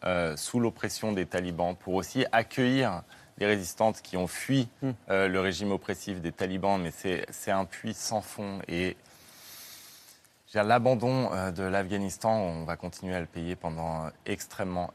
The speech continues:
Speaker 1: extrêmement longtemps. Et là, c'est une calamité, euh, de plus pour ce peuple qui, euh, qui s'enfonce dans une, euh, forme de gouffre et
Speaker 2: Hmm.
Speaker 1: de trou noir. Ce que je veux dire, moi, c'est qu'il faut pas oublier les femmes afghanes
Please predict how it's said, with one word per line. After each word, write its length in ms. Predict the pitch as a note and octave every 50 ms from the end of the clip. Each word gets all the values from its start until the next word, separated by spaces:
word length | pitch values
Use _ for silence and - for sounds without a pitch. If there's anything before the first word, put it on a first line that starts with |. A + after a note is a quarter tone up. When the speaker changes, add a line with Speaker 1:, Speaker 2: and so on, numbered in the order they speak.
| _
Speaker 1:
extrêmement 480 | F#2 F2 - - - F#2 F2 E2+ E2+ E2+
longtemps. 340 | E2 E2+ D#2+ - D2+ D#2+ D#2+
Et 80 | D2+
là, 140 | C#2+ D#2 E2
c'est 200 | - - - D#2+
une 200 | D2+ D2+ D#2 D2+
calamité, 640 | - F2+ E2 E2 E2 E2 E2 - - - F#2 G2 F#2
euh, 240 | E2 D2 D2 C#2 - - - - D#2+ D#2+
de 80 | A#2
plus 600 | A#2 A2 - - A2 A2+ B2 - - - - - - _
pour 100 | - F2
ce 160 | - - - F#2
peuple 380 | F2 D#2 - A#2 B2 - - -
qui, 300 | - - - F#2 F2 F2
euh, 260 | F2 E2+ E2+ E2 E2 D#2+ D2 - _ _ _ _ _ _ _ _ _ _ _ _ _ _ _
qui 80 | -
s'enfonce 560 | - - G2+ F#2+ - - A#2+ A#2 A2+ F#2 - -
dans 160 | F2+ F2 E2
une, 300 | D2 D#2+ D#2+ E2+ E2+ E2
euh, 280 | E2 D#2 D#2 D#2+ D#2+ D#2 D2+ - - _ _
forme 360 | - - - F#2 F2+ F2+ F2+
de 80 | D#2+ E2+
gouffre 480 | E2 D#2 F2 A#2 C3+ B2+ - - - - - - - -
et 120 | C#3 A2+
Speaker 2:
Hmm. 40 | -
Speaker 1:
de 420 | - F2 E2+ E2+ E2+ E2 E2 D#2 -
trou 200 | - - - A2
noir. 480 | G#2+ G2+ G2 G2 A2+ B2 G2+ D2+ C#2 - - - - - - - _
Ce 80 | -
que 80 | - F#2+
je 120 | E2+ E2
veux 80 | G2+ G2+
dire, 200 | F2+ A2 C3 B2
moi, 220 | A2 G#2 G#2+ A#2
c'est 140 | A#2+ - -
qu'il 100 | - -
faut 140 | - F#2+ F2
pas 160 | - G#2 A2
oublier 280 | G#2 F2 F2 F#2 F#2+ F#2
les 80 | F2+
femmes 220 | E2+ - F2+ E2+ E2
afghanes 400 | D#2 D2 D#2 D#2 D#2+ D#2+ D#2+